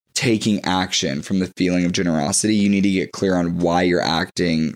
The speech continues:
from a generous heart in the first place. Generosity is giving and expecting nothing in return.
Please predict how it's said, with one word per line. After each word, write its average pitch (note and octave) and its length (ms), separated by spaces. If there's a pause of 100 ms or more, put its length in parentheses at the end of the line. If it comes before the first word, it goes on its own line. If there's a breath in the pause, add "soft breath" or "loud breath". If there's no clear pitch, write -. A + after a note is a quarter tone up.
from F#2+ 180
a F2 40
generous D2+ 420
heart E2 320
in E2+ 100
the E2+ 60
first - 360
place. - 420 (840 loud breath)
Generosity G2+ 760
is F2+ 280 (140)
giving F2 600
and F2+ 120
expecting F#2 680
nothing E2 340
in C#2+ 100
return. C2 840